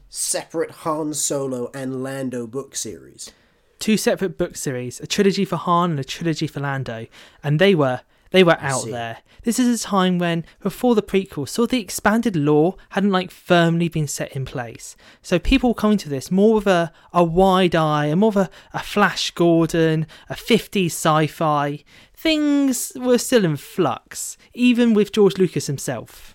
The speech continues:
Speaker 1: S-, h-, how much creative control did George Lucas have in this period of time? Could he, like, put the kibosh on things, or did he just not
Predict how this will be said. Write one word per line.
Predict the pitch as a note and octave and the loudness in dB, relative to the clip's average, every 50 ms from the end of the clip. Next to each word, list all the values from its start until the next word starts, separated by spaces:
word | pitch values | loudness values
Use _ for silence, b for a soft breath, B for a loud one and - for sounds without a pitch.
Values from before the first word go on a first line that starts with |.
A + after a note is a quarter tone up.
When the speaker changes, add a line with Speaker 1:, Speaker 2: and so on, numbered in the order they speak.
| _ _ | _ _
Speaker 1:
S-, | - - - - _ - | -14 -14 -14 -14 _ -14
h-, | - - - - - | -8 -6 -6 -6 -4
how | - - - - D4 | -6 -4 0 0 0
much | E4+ F#4+ D#4+ - - - | 0 -2 -4 -6 -8 -8
creative | - - - A#3+ B3 C4 B3 - A3 - | -8 -4 -2 0 0 0 0 -2 -4 -2
control | - G3+ F3 - - F#3+ E3 E3 D#3+ D3+ C#3+ C3 | -2 -4 -4 -4 -4 -2 0 0 0 0 0 -4
did | B2 - - D#3 D3+ D3+ D3+ C#3+ B2 - _ _ _ | -8 -6 -4 -4 -2 -2 -4 -6 -8 -14 _ _ _
George | - C#3+ C#3 C3 A#2+ G#2 | -8 -8 -8 -8 -10 -10
Lucas | C3 C#3+ A#2+ - B2+ - | -12 -12 -10 -10 -10 -10
have | - - - B2+ B2+ A#2+ A#2 A2+ G#2+ | -10 -10 -8 -6 -6 -6 -6 -8 -10
in | A2+ A2 | -12 -12
this | A2+ A2 - | -12 -12 -14
period | - - - B2+ A#2+ A#2 A2 | -14 -12 -10 -10 -10 -10 -10
of | G#2+ G#2+ | -12 -14
time? | - A#2+ G#2+ F#2+ F2 D#2 A#1+ - | -14 -14 -14 -14 -16 -18 -20 -12
Could | - D#3 D3+ | -10 -8 -8
he, | C3 E3+ G#3+ A#3 | -6 -4 -2 -2
like, | A3 F#3+ F3+ - | -2 -2 -4 -4
put | - G#3+ G#3 | -6 -8 -8
the | - C#3+ | -6 -12
kibosh | - - C3+ C3 C3+ A#2+ D3 D3 D3+ - - | -10 -8 -6 -6 -4 -4 -4 -4 -4 -6 -6
on | E3 D#3+ | -6 -6
things, | D3+ - E3+ E3+ E3+ F3 F#3 - - | -4 -4 -4 -4 -4 -4 -6 -8 -8
or | - C#3 | -8 -8
did | C3 C#3 C3+ C3 | -8 -8 -10 -10
he | C3+ | -10
just | C3 B2 C#3 B2 - | -10 -8 -8 -8 -8
not | A#2+ A#2 A2+ A2 A2 - | -10 -10 -10 -12 -12 -16